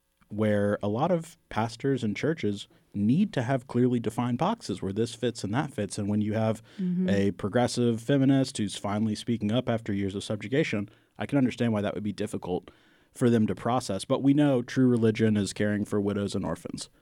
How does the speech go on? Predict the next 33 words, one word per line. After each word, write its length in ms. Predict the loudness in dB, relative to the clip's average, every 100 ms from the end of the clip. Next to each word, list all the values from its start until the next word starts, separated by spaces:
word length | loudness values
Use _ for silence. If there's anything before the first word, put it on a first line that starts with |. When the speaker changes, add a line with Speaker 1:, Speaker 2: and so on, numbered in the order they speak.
| -6
Speaker 1:
Like, 160 | -6 -6 -16 -20 -20 0
that's, 300 | 0 0 -2
that's 200 | -2 0
always 280 | 2 2 0
been 180 | -2 -2
the 60 |
call 280 | 0 0 0
of 100 | -4
Christians. 600 | -8 -10 -8 -10 -10 -14 -10 -4
And 380 | -2 0 -4 -8 _ -2
I 60 |
wanna 320 | 0 2 2 0 -8 -14
close 300 | -4 0 2
our 100 | 2
conversation 680 | 2 0 0 0 -2 -2 -2
here 180 | 0 2
on 160 | 2
this. 360 | 2 2 0 -6 _ _ _ _ _ _ -10
There's 260 | 0 0 0
something 240 | 0 0
very 240 | 2 2 2
interesting 440 | 2 0 0 0
happening 380 | 0 -2 0 0
in 100 | -2
Kentucky 460 | -4 -2 -2 0
right 260 | 0 0 -2
now 200 | -4 -2
with 140 | -2
this 180 | -4 -6
Asbury 520 | -4 -4 -4 -6 -4
revival, 600 | -4 -4 -4 -4 -4 -6 -6
which 200 | -4 -2
Speaker 2:
Yeah. 220 | -2 -4